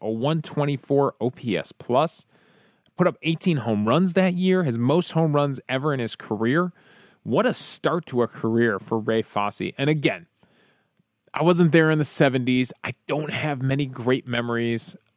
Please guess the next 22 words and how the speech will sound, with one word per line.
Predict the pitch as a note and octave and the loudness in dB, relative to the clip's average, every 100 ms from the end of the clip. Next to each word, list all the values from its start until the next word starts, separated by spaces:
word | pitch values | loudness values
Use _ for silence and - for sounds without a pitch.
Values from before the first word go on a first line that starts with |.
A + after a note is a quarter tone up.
| _ | _
of | B2+ A#2 | -2 2
him. | B2+ | 0
I | A2+ | 2
know | B2 D#3 F#3+ | 2 4 4
the | F#3+ | 2
names, | F#3+ F#3+ D#3+ - | 2 2 2 0
though. | F#2 - - _ | -4 -4 -12 _
I've | - - | -12 0
heard | G#3 G#3 | 2 2
the | |
names. | G#3 F3+ E3+ C3 G#2+ E2+ - - _ _ _ | 0 2 2 0 -6 -10 -16 -18 _ _ _
I | B2+ | -8
just | C3 - | -6 -4
can't | - D3+ | -6 -6
talk | - - C#3+ | -4 -2 -2
too | - B2+ | -2 -2
much | A2 - | -2 -2
about | F#2+ F2 E2 | -6 -8 -10
him. | - | -10
So, | - - C3+ - _ _ _ _ - | 0 4 4 2 _ _ _ _ 0
you | C3+ | 2
know, | A#2 | 2